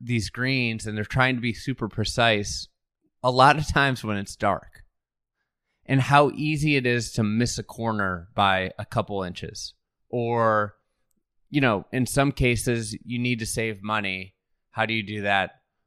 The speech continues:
Let's cut down on how often we mow. Like, you know, there are all these little things, but over time, especially,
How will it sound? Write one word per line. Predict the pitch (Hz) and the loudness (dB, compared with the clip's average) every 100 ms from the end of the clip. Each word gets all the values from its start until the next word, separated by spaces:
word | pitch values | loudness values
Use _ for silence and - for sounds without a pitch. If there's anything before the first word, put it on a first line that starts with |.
| - | -6
Let's | 110 - | -4 -4
cut | - 107 | -4 -2
down | 117 107 101 | 0 0 -2
on | 98 | -2
how | 101 101 | 0 0
often | 98 92 - | 0 -2 -6
we | 95 | -12
mow. | 92 95 92 | -6 -2 -2
Like, | - - 95 - | -4 -6 -6 -6
you | 120 | -2
know, | 117 107 - | 0 0 -2
there | - 139 | -2 4
are | 135 | 4
all | 113 139 143 | 6 6 6
these | 139 127 | 4 -2
little | 127 123 107 | 0 0 0
things, | 139 156 117 - | 0 0 0 -4
but | 160 - | -6 0
over | 151 196 190 127 | 6 6 8 6
time, | 135 143 135 | 8 8 8
especially, | 117 - - 160 - 143 120 107 | 4 2 4 4 4 0 2 0